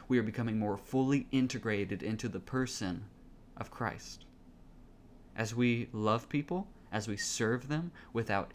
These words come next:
any type of favoritism or bias, we look more like Christ. Well, you know, sure, we're supposed to do this, um, but it's okay to show favoritism now and again, right? I mean, I get it's not the coolest thing in the world, but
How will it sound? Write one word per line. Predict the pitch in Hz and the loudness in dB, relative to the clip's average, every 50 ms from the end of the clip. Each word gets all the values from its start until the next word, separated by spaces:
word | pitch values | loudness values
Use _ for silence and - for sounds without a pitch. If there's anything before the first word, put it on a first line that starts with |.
| - - | -6 -2
any | 117 120 131 147 151 | 0 0 2 0 -2
type | 151 - 135 131 131 - | -2 -2 -4 -4 -2 -4
of | 139 - | -6 -4
favoritism | - 123 117 110 117 123 123 113 113 123 127 | -2 -2 -2 -2 -2 -4 -4 -4 -4 -4 -4
or | 123 | -2
bias, | 107 101 92 95 95 - 110 - - - - - - - - - - - | -2 -2 -2 -2 -4 -8 -12 -14 -16 -18 -18 -20 -20 -20 -20 -20 -14 -4
we | - 120 120 | 0 2 2
look | 139 160 156 - | 2 2 0 -4
more | - 92 90 | -8 -8 -6
like | 98 87 - | -8 -8 -10
Christ. | - - 127 110 - - - - - - - - - - - - - - - - - - - - - - - - - - - - - - - | -8 -6 -6 -6 -6 -8 -12 -16 -18 -18 -20 -20 -20 -20 -20 -20 -20 -20 -20 -20 -20 -20 -20 -20 -20 -20 -20 -20 -20 -20 -20 -20 -16 -4 2
Well, | 190 240 220 | 4 4 4
you | - 202 190 | 4 4 6
know, | 165 165 170 - - - - - - - - - - - - - - | 6 6 6 2 -4 -14 -20 -20 -20 -20 -20 -20 -20 -20 -20 -18 -8
sure, | - - - - 170 123 82 98 - - - - - | -2 0 8 10 10 10 10 6 0 -6 -10 2 8
we're | 139 156 | 10 10
supposed | 143 - - 156 151 139 - - | 10 10 12 10 10 10 10 6
to | 127 120 | 2 2
do | 107 104 69 85 | 4 2 0 0
this, | 73 60 64 - - - - - | -4 -8 -8 -8 -8 -10 -6 2
um, | - 123 127 127 123 123 123 123 123 - - - 113 | 4 6 8 8 8 8 8 6 4 2 -2 -4 2
but | 135 143 139 - - - - | 4 6 6 6 2 -2 -2
it's | - 175 - | -2 2 4
okay | 135 113 107 - - 123 120 113 107 101 | 4 4 4 2 2 4 8 8 8 8
to | 95 107 | 6 4
show | 104 - 110 98 | 2 2 0 2
favoritism | 104 - 110 107 98 101 - 113 98 104 101 98 104 | 4 4 4 4 4 0 -2 -2 -2 -2 -2 -2 2
now | 104 107 98 101 | 4 4 4 4
and | 101 98 | 2 0
again, | 98 98 98 101 101 98 98 | 0 -2 0 2 2 2 2
right? | 95 101 117 135 139 147 147 139 - 135 | 6 6 8 8 8 8 6 6 4 4
I | 123 | 4
mean, | 123 123 120 - - - - - | 4 4 2 2 -4 -10 0 2
I | 127 | 2
get | 135 117 175 170 | 6 10 10 10
it's | 160 - - | 10 8 6
not | 165 151 135 139 131 - | 8 10 10 10 10 8
the | 127 127 | 0 -2
coolest | 123 - - 175 180 185 185 190 185 185 | 0 4 10 12 12 12 12 12 10 8
thing | 185 175 175 | 6 6 6
in | 170 | 6
the | 170 165 | 6 8
world, | 170 175 170 170 170 165 123 117 | 10 12 12 12 12 10 8 10
but | 135 131 127 127 127 123 - - | 10 12 12 12 12 12 10 8